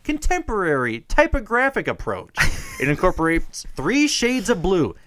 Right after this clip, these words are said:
Speaker 1: is cleaner, and is easier to read on a sign or billboard, according to him. The new,
Speaker 2: Ah,
Speaker 1: the new
Speaker 2: yes.
Speaker 1: logo will be phased in on Henry Ford Health's website, hospital signs, physicians' offices, pharmacy, and healthcare retail stores,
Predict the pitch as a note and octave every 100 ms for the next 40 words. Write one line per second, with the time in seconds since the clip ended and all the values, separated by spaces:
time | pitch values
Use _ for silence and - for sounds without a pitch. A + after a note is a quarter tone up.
0 | - C3 - - D3+ F#3 F2 - - F#3+
1 | G#3+ D#3 - - C#4 G3 F#3+ D#3+ D#3+ D3+
2 | E3+ B2 B2 A#2+ - C#3+ B2 G#2+ G2+ D3+
3 | D#3+ F3+ D3 C#3 E3+ D#3 A2 F#2 F#2 -
4 | G#2+ F#2 F2 E2+ - - - - - A#2
5 | A2+ G#2+ A#2 - A2+ B2+ D3 C#3+ D3+ C#3
6 | B2 B2 - D3 D3 C3 C#3 B2+ G#2+ G#2+
7 | B2+ C#3 B2+ A#2 A#2+ C3+ - A#2+ F#3+ -
8 | G3 F3 G#3+ C4 G3 F3 D#3 B2+ - -
9 | - C4+ A#3 E4 D#4 D4+ C#4 A#3+ C4 B3+
10 | F#3 C#3+ - - - C#3 E3 E3 D#3+ F3
11 | - F3+ G#3 F#3+ E3 G3+ - G#3 G3 D#3+
12 | - F#3 F#3+ E3+ - D3 D3+ D#3